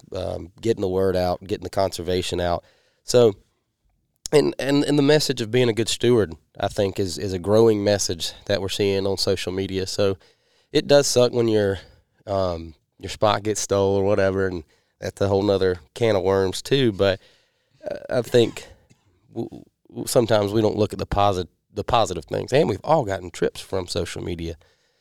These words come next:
Um, so yeah, there, there's a lot of negative. Um, I totally agree with that, but I think there's a lot of positive that comes from it too, um, that we kinda breeze over because there is bad stuff happening. But yeah, neither here nor there. No, that's,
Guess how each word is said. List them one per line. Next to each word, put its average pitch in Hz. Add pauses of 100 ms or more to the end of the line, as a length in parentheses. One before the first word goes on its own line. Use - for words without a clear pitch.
(220)
Um, 95 (320)
so 113 (180)
yeah, 139
there, 139
there's 127
a 107
lot 120
of 139
negative. 113 (180)
Um, 98
I 98
totally 113
agree 104
with 101
that, 104
but -
I 101
think 110
there's 98
a 98
lot 98
of -
positive 95
that 90
comes 95
from 95
it -
too, 92 (560)
um, 92
that 90
we 90
kinda 95
breeze 92
over 87
because 85
there 92
is 101
bad 87
stuff -
happening. 87 (100)
But 92 (460)
yeah, - (140)
neither 120
here 120
nor 107
there. 98 (120)
No, 110
that's, 127